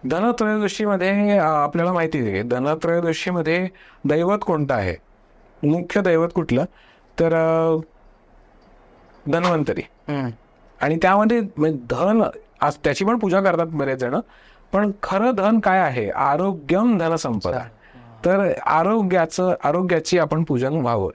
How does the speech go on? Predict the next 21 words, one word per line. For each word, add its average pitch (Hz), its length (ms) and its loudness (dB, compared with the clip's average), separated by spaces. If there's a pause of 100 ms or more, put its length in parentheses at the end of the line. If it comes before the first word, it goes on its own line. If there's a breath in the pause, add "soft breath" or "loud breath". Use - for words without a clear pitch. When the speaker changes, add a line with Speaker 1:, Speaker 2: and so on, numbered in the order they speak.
Speaker 1:
यासाठी, 135 480 0 (520 loud breath)
अ, - 60 -2
आरोग्य 143 600 0
सगळ्यांचं 165 640 -2
अबाधित 147 380 0
राहावं 120 400 2
यासाठी 147 540 -2 (200)
धन्वंतरींची 156 680 -2
पूजा 143 240 0
केली 113 200 -2
जाते. 95 280 -6 (920 loud breath)
आता 190 160 0
यामागची 220 440 2
कथा 196 240 0
अशी 180 220 0
आहे, 139 420 -4 (340)
विद्याधरी 202 680 0
नावाचे 185 480 0
एक 190 120 -4
ऋषी 151 280 -2
होते. - 300 -4